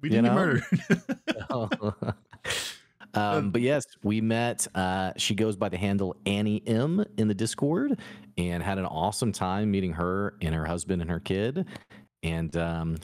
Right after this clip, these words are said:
Speaker 2: brought my kids along as well. And yeah, I thought it was a pretty fun, it was a fun
Speaker 1: Yeah.
Speaker 2: get together.
Speaker 1: I, I agree. They
Speaker 2: Yeah.
Speaker 1: were fantastic. Shout out to Annie if she's watching. Um, like Blake said, didn't get murdered, and it was a very pleasant
Speaker 2: <laughs>
Speaker 1: experience.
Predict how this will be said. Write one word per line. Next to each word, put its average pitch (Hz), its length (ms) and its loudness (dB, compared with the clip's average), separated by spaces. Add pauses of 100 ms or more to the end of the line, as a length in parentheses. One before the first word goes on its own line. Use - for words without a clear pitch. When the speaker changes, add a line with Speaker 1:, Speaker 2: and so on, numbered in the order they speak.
Speaker 2:
brought 82 160 -2
my 90 140 0
kids 104 300 -2
along 101 340 2
as 90 100 -4
well. 127 460 0
And 78 400 -2
yeah, 151 260 2
I 135 60 2
thought - 140 -2
it - 20 4
was 196 120 0
a 202 40 -2
pretty 185 200 0
fun, 202 500 2
it 185 40 2
was 247 100 4
a 240 40 2
fun 254 240 2
Speaker 1:
Yeah. - 80 0
Speaker 2:
get 294 100 2
together. 143 400 -4 (180)
Speaker 1:
I, 175 200 0
I 151 200 0
agree. 156 400 4
They 101 240 0
Speaker 2:
Yeah. 131 60 2
Speaker 1:
were 123 420 4 (160)
fantastic. 135 800 0
Shout 143 360 4
out 151 360 2
to 131 140 -2
Annie 131 320 0
if 120 140 -2
she's 117 240 -4
watching. 110 640 -2 (180)
Um, 95 460 -6 (420)
like 110 180 -2
Blake 110 200 0
said, 101 280 -2
didn't 120 240 4
get 107 160 2
murdered, 98 540 2
and 98 100 -2
it 98 100 0
was 98 120 -2
a 92 40 -4
very 104 260 0
pleasant 85 420 -4
Speaker 2:
<laughs> 87 40 -4
Speaker 1:
experience. 92 720 -6